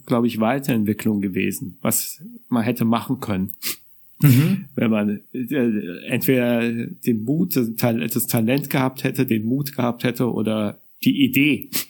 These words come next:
Speaker 2: Ja.
Speaker 1: Und, äh, was mir an dem Werk so gut gefallen hat, war auch auf jeden Fall das Instrumental. Also,
Speaker 2: Mhm.
Speaker 1: wenn das dann richtig einsetzt, dann nach so einem,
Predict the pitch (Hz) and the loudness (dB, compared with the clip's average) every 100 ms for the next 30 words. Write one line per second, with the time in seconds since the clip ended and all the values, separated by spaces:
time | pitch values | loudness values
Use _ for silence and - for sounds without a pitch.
0 | - - - - 170 165 165 151 113 - | -14 -16 -16 2 4 4 0 -8 -12 0
1 | 135 135 123 123 123 131 127 127 - 147 | 2 4 4 2 2 4 4 4 4 4
2 | 131 127 131 - - - - - - - | 6 4 2 -2 -16 -20 -20 -20 -20 -20
3 | - - - 123 131 147 - 143 143 143 | -20 -20 -2 2 2 2 2 2 2 0
4 | 170 - 135 127 123 127 - 131 - 120 | -2 2 4 4 2 0 0 -2 -2 0
5 | 127 127 127 123 120 120 - - - - | 2 2 2 0 2 0 -2 -4 -14 -8
6 | - 117 143 123 - 127 113 135 - 220 | -2 0 2 0 2 2 2 0 0 -2
7 | - - - 139 113 113 113 - - - | -4 -2 4 6 6 2 -2 -10 -10 -12
8 | - - - 127 123 127 - 139 120 135 | -20 -14 -2 2 2 2 2 2 2 2
9 | 147 135 - - 110 127 156 117 135 151 | 2 0 -4 -4 0 2 2 4 2 4
10 | - 147 143 147 139 139 151 139 139 143 | 0 0 0 0 -2 0 0 0 -2 -6
11 | 156 | -12